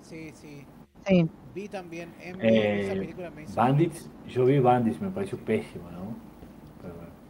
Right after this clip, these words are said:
Speaker 1: Envy,
Speaker 3: a mí no me gusta.
Speaker 1: Envy,
Speaker 3: Envy sí la
Speaker 1: esa,
Speaker 3: vi,
Speaker 1: esa la
Speaker 3: tampoco
Speaker 1: vi,
Speaker 3: me
Speaker 1: me
Speaker 3: gustó,
Speaker 1: hizo reír
Speaker 3: sí.
Speaker 1: muchísimo. Y Toys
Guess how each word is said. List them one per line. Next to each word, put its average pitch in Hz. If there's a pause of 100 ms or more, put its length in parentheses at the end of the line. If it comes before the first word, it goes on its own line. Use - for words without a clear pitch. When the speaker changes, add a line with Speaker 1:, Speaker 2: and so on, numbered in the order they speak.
(220)
Speaker 1:
Envy, 185
Speaker 3:
a -
mí 196
no -
me 190
gusta. - (440)
Speaker 1:
Envy, 180
Speaker 3:
Envy 139
sí 143
la 120
Speaker 1:
esa, 110
Speaker 3:
vi, 123
Speaker 1:
esa 113
la 101
Speaker 3:
tampoco 110
Speaker 1:
vi, 104
Speaker 3:
me 98
Speaker 1:
me -
Speaker 3:
gustó, 202
Speaker 1:
hizo 190
reír 185
Speaker 3:
sí. -
Speaker 1:
muchísimo. 180 (640)
Y 160
Toys 226